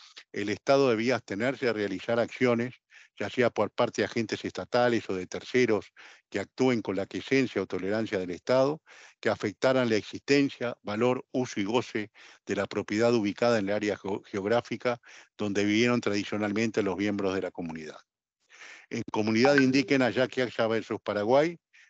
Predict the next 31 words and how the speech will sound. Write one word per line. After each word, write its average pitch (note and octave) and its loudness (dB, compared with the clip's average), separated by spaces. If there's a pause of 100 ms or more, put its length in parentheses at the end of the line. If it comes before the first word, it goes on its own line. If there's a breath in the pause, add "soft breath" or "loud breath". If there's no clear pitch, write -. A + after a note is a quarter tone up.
(120)
la G#2 -2
Corte C3 0
estableció A2 0
como A2 0
reparación G2+ 0
delimitar, A2 0
demarcar, G#2 -2
titular A#2+ 0
y G2+ -4
entregar G2 -4
las G#2 -4
tierras. F2+ -6 (500 loud breath)
Se G#2+ -2
determinó A2 2 (240 soft breath)
que A2 -2
el G2+ -2
Estado C3+ 2
deberá A2+ 2
identificar A#2 0
este A#2 -2
territorio G#2 -2
tradicional G#2 -2 (380 loud breath)
y G#2 0
entregarlo A#2 2
de G#2+ 6
manera A2+ 0
gratuita C3+ 0
a F#2 -4
la F#2 -6
comunidad F#2+ -2
yaqueaxa A#2 -2